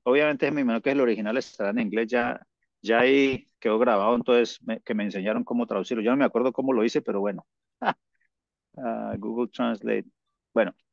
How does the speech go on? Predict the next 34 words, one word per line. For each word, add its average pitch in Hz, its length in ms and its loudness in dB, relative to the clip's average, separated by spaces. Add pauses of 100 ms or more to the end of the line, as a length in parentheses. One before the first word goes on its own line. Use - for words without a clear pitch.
(100)
ya 156 300 6
se, 180 60 -8
se 139 80 2
verá 123 140 6
el 135 40 0
video 147 140 6
después, - 240 2
pero 147 120 4
entonces 208 280 4
lo, 175 220 6
lo 151 240 4
que 160 100 0
dice 196 440 2
él 180 100 2
es 170 120 0
básicamente 170 600 -2
de 151 100 2
que 113 140 -2
sí, 151 180 2
que 143 140 0
él 170 100 4
entiende 143 500 -2
que 123 140 -6
los 110 160 -2
de 104 100 -2
mercadeo 123 1080 2
y, 101 200 0
y, 95 300 -6
pues - 240 -12
toda 123 140 0
esta 123 200 -2
gente 123 240 -2
a 123 60 4
veces 117 300 -2